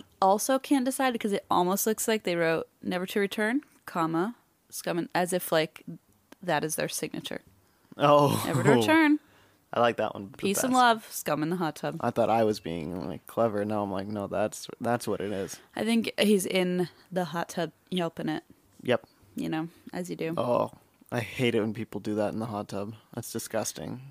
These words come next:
Speaker 1: It's kinda like, you know, you can yelp any other time of the day. This is a sacred
Speaker 2: Yeah.
Speaker 1: moment.
Speaker 2: I think you should yelp in the privacy of your own home, if you ask me.
Speaker 1: I mean, we didn't ask you, but yeah, I agree.
Speaker 2: Yeah, people are yelping in their cars.
Speaker 1: Oh, it's
Speaker 2: People
Speaker 1: sick.
Speaker 2: are yelping in the freezing rain.
Speaker 1: Sick.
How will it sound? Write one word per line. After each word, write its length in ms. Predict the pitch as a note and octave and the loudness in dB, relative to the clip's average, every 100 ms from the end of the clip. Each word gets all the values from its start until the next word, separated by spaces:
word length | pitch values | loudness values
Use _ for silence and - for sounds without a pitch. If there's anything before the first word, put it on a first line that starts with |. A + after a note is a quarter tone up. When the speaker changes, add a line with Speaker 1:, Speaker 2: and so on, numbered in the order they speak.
| - | -14
Speaker 1:
It's 160 | C4+ - | -10 -10
kinda 280 | - D4 F4 | -2 0 4
like, 400 | D#4+ C4 A#3 - | 4 2 -2 -8
you 220 | A#3+ A#3+ | -6 -4
know, 500 | A3+ A3+ A3 A3 A3 - | -2 -2 -2 -4 -8 -8
you 140 | A#3+ | -10
can 200 | - E4 | -4 2
yelp 240 | D#4 D4 C4 | 4 4 2
any 200 | G#3 F#3 | 0 0
other 160 | F#3 | 0
time 160 | F3 F3 | -2 -2
of 60 | E3 | -2
the 40 | |
day. 280 | D#3 D3 D3 | 0 0 0
This 180 | E3 F#3 | -2 -6
is 100 | A3+ | -4
a 60 | |
sacred 400 | B3 - F3 - | -4 -2 -4 -4
Speaker 2:
Yeah. 80 | E3 | -4
Speaker 1:
moment. 440 | D#3+ D3+ D#3+ F3+ - - | -2 -2 0 -2 -4 -10
Speaker 2:
I 100 | B2+ | -6
think 240 | C#3+ G3 C#3 | -4 -2 -2
you 80 | A2+ | -2
should 160 | G#2+ | -4
yelp 280 | G#2+ A2 A2 | 0 2 0
in 60 | E2 | -4
the 60 | |
privacy 440 | F#2 A2 G#2+ G#2+ A2 | -2 2 2 0 -6
of 100 | G2+ | -2
your 140 | G2 | 0
own 140 | G#2 A2 | 0 0
home, 340 | G2 C#2 - - | 0 -2 -8 -10
if 80 | - | -2
you 100 | A2 | 0
ask 260 | - - - | 0 -2 -6
me. 180 | D2 C3+ | -8 -2
Speaker 1:
I 120 | F#3+ | 0
mean, 480 | F3+ F3+ F3 F3 D#3+ _ - _ - | 0 -4 -4 -6 -10 _ -20 _ -8
we 160 | F3+ | -6
didn't 240 | F3+ E3+ C#3 | -4 -2 -2
ask 240 | C#3 - | -4 -4
you, 60 | E3+ | -6
but 140 | D#3+ D#3+ | -4 0
yeah, 200 | F3 D#3 | 2 4
I 140 | D#3 E3+ | 4 2
agree. 520 | E3+ E3 D#3 C#3 D3+ _ - | 2 0 -2 -4 -6 _ -10
Speaker 2:
Yeah, 220 | - - C#3 | -8 -8 -6
people 260 | C3+ B2 - | -4 -2 -2
are 100 | - | -2
yelping 360 | G#2+ G2 - F#2+ | -2 -4 -6 -8
in 60 | |
their 180 | - - - | -8 -10 -12
cars. 880 | - E3 D#3 C#3+ C#3+ C#3 C3+ C3 - | -6 -2 0 0 0 0 -2 -6 -10
Speaker 1:
Oh, 140 | F#3 F3 | -14 -10
it's 220 | - - | -6 -2
Speaker 2:
People 160 | A#2 E3 | 2 4
Speaker 1:
sick. 60 | |
Speaker 2:
are 120 | A2 | 4
yelping 460 | A2 G#2+ G#2+ - G#2 | 2 2 0 0 -8
in 100 | E2+ | -6
the 80 | - | -8
freezing 380 | - G#2+ - - | -6 -6 -6 -2
rain. 640 | C#3+ D#3 C#3+ C#3 C3+ C3+ | 0 2 2 0 0 -2
Speaker 1:
Sick. 680 | C3+ C3+ - F4 - - - | -2 -2 -2 -2 -4 -14 -18